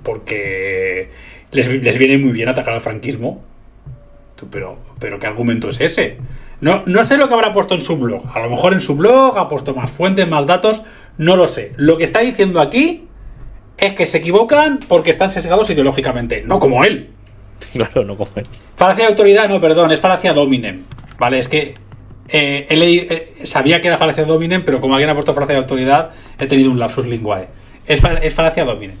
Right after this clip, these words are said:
Speaker 1: efectivamente.
Speaker 2: Él desde su neutral blog Más España o no sé qué, nos va a decir,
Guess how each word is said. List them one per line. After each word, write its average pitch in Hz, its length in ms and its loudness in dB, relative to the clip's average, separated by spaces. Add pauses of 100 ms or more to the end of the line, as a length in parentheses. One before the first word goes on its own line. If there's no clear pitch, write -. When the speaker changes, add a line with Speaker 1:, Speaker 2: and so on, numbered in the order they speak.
(140)
Speaker 1:
efectivamente. - 580 -12 (840)
Speaker 2:
Él 143 180 0
desde 135 280 0
su 110 100 -8
neutral 120 380 0
blog 143 300 0
Más 127 240 -2
España 113 720 -6
o 104 80 -6
no 104 100 -6
sé 101 160 -6
qué, 147 280 -2
nos 110 220 -4
va 107 60 0
a - 20 0
decir, 98 460 -2